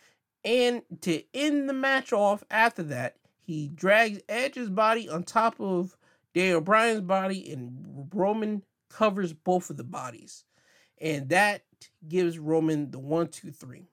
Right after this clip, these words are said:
The symbolic nature of that pinning, uh,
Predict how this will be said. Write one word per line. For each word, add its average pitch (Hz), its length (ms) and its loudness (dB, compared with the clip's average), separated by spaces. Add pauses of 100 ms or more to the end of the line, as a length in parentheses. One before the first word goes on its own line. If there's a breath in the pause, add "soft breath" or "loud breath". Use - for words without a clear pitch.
(160)
The - 80 -14
symbolic 226 640 0 (440)
nature 180 800 -2
of 190 320 -2
that 175 380 0
pinning, 202 500 -4 (420)
uh, 156 340 0